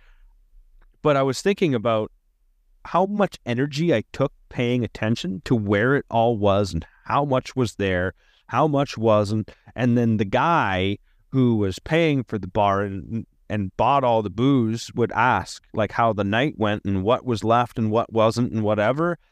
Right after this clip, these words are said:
And I'd be like, "Yeah, there's three quarters of a case of this and there's a full case of this and this one didn't sell at all." And I would know,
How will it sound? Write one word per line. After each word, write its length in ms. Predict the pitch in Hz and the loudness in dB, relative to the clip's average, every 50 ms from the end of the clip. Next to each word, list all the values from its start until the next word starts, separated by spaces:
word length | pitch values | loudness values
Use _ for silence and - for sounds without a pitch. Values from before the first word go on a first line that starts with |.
| _ _ - | _ _ -4
And 120 | 117 120 | -2 -2
I'd 80 | 113 110 | 0 2
be 100 | 127 120 | 2 2
like, 220 | 117 113 - - | 2 0 0 2
"Yeah, 120 | 135 113 | 2 0
there's 180 | 113 104 92 - | 0 0 -4 -6
three 140 | - 147 127 | -4 -4 -2
quarters 260 | - 139 127 117 113 | 0 0 0 0 0
of 60 | 107 | -2
a 60 | 110 | -4
case 300 | - - 127 117 104 - | -4 -2 -2 -2 0 -2
of 80 | 117 98 | -4 -2
this 320 | 113 120 113 110 101 - | 0 2 2 0 -2 -4
and 80 | - 107 | -6 -6
there's 160 | 101 98 90 | -4 -4 -6
a 60 | 95 | -6
full 200 | - - 123 117 | -4 -2 -2 -2
case 300 | - - 123 113 98 - | 0 0 -2 -2 -2 -2
of 80 | 110 92 | -4 -2
this 280 | 107 107 110 107 - - | 0 0 0 0 -2 -4
and 200 | 98 95 95 107 | -4 -2 -2 -2
this 180 | 127 - - | -2 -2 -2
one 160 | 147 135 127 | -2 -2 -2
didn't 380 | 104 113 98 107 101 - - - | -2 -2 -4 -4 -6 -8 -10 -6
sell 300 | - - 117 113 101 95 | -2 0 0 0 0 0
at 40 | 107 120 | 0 2
all." 300 | 123 123 117 117 107 - _ _ _ _ _ - | 2 4 2 2 0 -2 _ _ _ _ _ -6
And 120 | 127 123 | -2 -2
I 40 | 120 | 0
would 180 | 131 143 120 104 _ _ _ _ _ _ _ - 120 | 0 0 -2 -4 _ _ _ _ _ _ _ -6 -2
know, 420 | 117 113 117 123 131 135 123 | -2 0 2 4 4 4 4